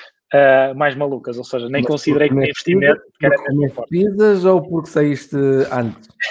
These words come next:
Speaker 1: <laughs> Não, na, na verdade foi porque, ah, me disseram que havia umas pizzas muito deliciosas para eu comprar,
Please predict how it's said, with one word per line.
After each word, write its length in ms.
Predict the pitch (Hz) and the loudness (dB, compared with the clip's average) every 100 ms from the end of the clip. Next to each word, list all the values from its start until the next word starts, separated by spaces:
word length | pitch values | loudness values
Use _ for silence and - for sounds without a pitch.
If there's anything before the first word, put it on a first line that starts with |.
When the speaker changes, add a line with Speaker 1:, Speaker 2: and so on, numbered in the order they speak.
| - - - | -10 -12 -2
Speaker 1:
<laughs> 1120 | 156 151 - 190 - 180 185 - - - 151 180 | 0 0 0 -2 0 -2 -2 -6 -18 -14 -6 0
Não, 140 | 170 | 0
na, 160 | 156 165 | 2 -2
na 360 | 208 _ 180 | -6 _ -10
verdade 360 | 165 175 196 190 | -8 -2 -2 -4
foi 280 | - 208 202 | -4 -4 -6
porque, 1120 | - 202 196 - 180 175 170 165 156 151 147 147 | -12 -12 -12 -6 -4 -2 -4 -6 -6 -6 -8 -10
ah, 320 | 143 139 131 127 131 _ | -8 -6 -8 -14 _ _
me 220 | 160 156 147 | -16 -14 -14
disseram 420 | - 190 185 160 | -2 0 0 0
que 100 | 156 | -4
havia 220 | 151 170 | -2 -2
umas 260 | 170 165 - | -2 -6 -8
pizzas 420 | - 202 156 143 | -6 -6 -4 -6
muito 340 | 170 190 175 | -6 -6 -4
deliciosas 680 | 165 156 156 170 165 127 113 - _ - - _ _ - | -4 -4 0 2 2 0 -8 -14 _ -20 -20 _ _ 0
para 140 | 160 | 4
eu 100 | 156 | 4
comprar, 640 | 156 156 151 160 180 226 | 2 -4 -2 2 2 0